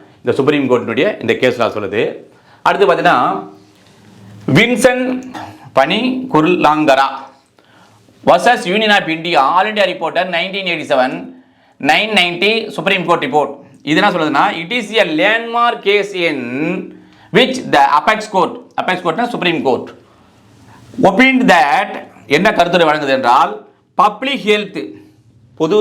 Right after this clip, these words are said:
சுகாதாரம், "should be considered as the higher priority of the state, as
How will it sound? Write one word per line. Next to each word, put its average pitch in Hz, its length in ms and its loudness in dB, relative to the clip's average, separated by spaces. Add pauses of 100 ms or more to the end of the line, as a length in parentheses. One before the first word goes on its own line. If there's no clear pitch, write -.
(120)
சுகாதாரம், 143 800 2 (960)
"should 214 260 4 (100)
be 254 80 4 (220)
considered 208 680 0 (360)
as 254 320 -2
the 214 60 0 (100)
higher 247 460 -2 (120)
priority 214 680 0 (160)
of 170 60 -2 (100)
the 180 120 -10
state, 196 340 -4 (1400)
as 262 180 -4